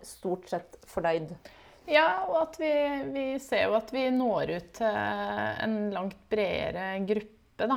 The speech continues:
Speaker 2: av kundene våre, og det er jo kjempeviktig for oss.
Speaker 1: Absolutt.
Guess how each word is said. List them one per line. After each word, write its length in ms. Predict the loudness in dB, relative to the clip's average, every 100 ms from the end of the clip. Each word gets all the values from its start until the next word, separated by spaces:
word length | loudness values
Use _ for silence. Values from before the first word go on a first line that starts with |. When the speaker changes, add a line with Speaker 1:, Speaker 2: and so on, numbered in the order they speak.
| -2 -6
Speaker 2:
av 440 | -2 -2 -2 -2
kundene 420 | -2 -2 -2 -4
våre, 440 | -4 -2 0 0 0
og 140 | 0
det 100 | 0
er 360 | 0 0 -2 -2
jo 260 | -4 -4 -6
kjempeviktig 1040 | -6 -6 -6 -4 -2 -2 -4 -6 -6 -6
for 140 | -4 -4
oss. 300 | -6 -12 -20 _ _ _ _ _ _ _
Speaker 1:
Absolutt. 640 | -18 -16 -12 -10 -10 -14